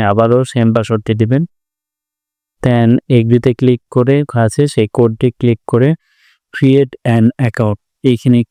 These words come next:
ক্লিক করলেই আপনার ইমেইলে একটি লিংক যাবে, সেইখানে ক্লিক করে আপনার অ্যাকাউন্টটি ভেরিফিকেশন করে নেবেন।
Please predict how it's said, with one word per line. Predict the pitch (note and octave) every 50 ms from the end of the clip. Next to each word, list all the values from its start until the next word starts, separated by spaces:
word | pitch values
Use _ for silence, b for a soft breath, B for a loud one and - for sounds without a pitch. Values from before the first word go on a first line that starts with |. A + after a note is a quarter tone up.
| _
ক্লিক | - B2 B2 A#2 _ _
করলেই | - D3 C#3+ C3 A#2 A2+ A2 A#2+ D#3 D#3+ b b b b b b
আপনার | - B2+ - - C3 A#2 A#2 - - _ - -
ইমেইলে | C3 A#2+ A#2+ A#2+ B2 B2+ B2+ B2+ C3+ C#3 - _ -
একটি | B2 A2 _ _ - - G#2+ G#2+ A2+ B2+ D3 - _ _ _ _ _ _ _ -
লিংক | C3 B2+ B2+ B2+ B2 B2
যাবে, | B2 A#2+ C3 D3 C#3+
সেইখানে | - - B2+ A#2 A2 - B2 A#2+ A#2+ A#2 A#2 A2+ A#2+ C#3 D3 - _ -
ক্লিক | B2+ B2 B2 B2 _ -
করে | - C#3 C3 C#3+ D#3 -
আপনার | - A2+ A2 - B2 A2+ A2 G#2+ - _ _ _ _ _ _ _ -
অ্যাকাউন্টটি | - B2+ - - B2+ B2 B2 A#2+ C#3 C3
ভেরিফিকেশন | B2+ B2 A#2+ A#2+ A2+ A2+ A2 A2 G#2 - G#2+ G#2+
করে | G#2 - A2 G#2 G2+
নেবেন। | G#2 G#2 G#2 G#2